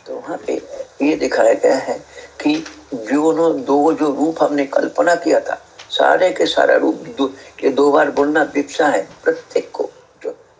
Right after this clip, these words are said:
हाँ, हाँ, ये जो भी तो अपने ऊपर कल्पना किया, सारा को हटाओ,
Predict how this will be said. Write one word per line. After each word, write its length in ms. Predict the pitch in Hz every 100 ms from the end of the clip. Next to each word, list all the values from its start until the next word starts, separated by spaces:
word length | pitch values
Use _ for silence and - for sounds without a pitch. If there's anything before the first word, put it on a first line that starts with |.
| _
हाँ, 220 | 147 185
हाँ, 100 | 156
ये 140 | 120 143
जो 220 | 127 190
भी 140 | 214
तो 100 | 196
अपने 300 | 185 - 165
ऊपर 200 | 160 -
कल्पना 440 | - - - - -
किया, 180 | - - - - -
सारा 300 | - 139 147
को 160 | -
हटाओ, 240 | - -